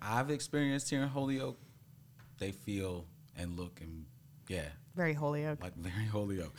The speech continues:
Speaker 1: Like, <laughs> especially when you see Puerto Rican folks wearing, like, the, the sweaters.
Speaker 2: Oh, yeah. <laughs>
Speaker 1: on, on Saint Patty's Day, and it's like,
Speaker 2: Yeah,
Speaker 1: that's just
Speaker 2: everybody's, everybody's Irish today.
Speaker 1: Yeah, every, <laughs> we are officially Irish.
Speaker 2: I have seen some pretty cool, um,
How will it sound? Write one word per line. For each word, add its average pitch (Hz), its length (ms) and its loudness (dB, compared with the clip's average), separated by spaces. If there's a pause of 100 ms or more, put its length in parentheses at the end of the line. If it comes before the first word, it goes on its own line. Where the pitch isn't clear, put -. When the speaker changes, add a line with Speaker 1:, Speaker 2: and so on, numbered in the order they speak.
(300)
Speaker 1:
Like, 85 300 -4
<laughs> 107 120 2
especially 101 420 2
when 107 100 8
you 104 60 4
see 107 180 0
Puerto 104 260 0
Rican 110 200 4
folks 113 380 4
wearing, 110 520 4
like, 98 500 2 (360)
the, 92 220 -4
the 95 120 -6
sweaters. 131 760 2
Speaker 2:
Oh, 196 180 12
yeah. 196 220 12 (320)
<laughs> - 680 8
Speaker 1:
on, 120 240 6 (120)
on 117 160 4
Saint 165 320 10
Patty's 147 320 12
Day, 143 200 10
and 123 100 6
it's 113 160 2
like, 95 240 -2 (680)
Speaker 2:
Yeah, 147 200 10 (120)
Speaker 1:
that's - 80 -6
just - 100 6
Speaker 2:
everybody's, 175 540 12 (180)
everybody's 160 460 6
Irish 123 340 6
today. - 380 0
Speaker 1:
Yeah, - 80 8
every, 151 180 10 (320)
<laughs> - 300 -10
we 151 200 12
are 143 120 12
officially 120 640 8 (260)
Irish. 87 560 4
Speaker 2:
I 330 60 12
have 247 280 12
seen 269 200 10
some 220 120 8
pretty 180 300 4
cool, 165 400 6
um, 151 460 6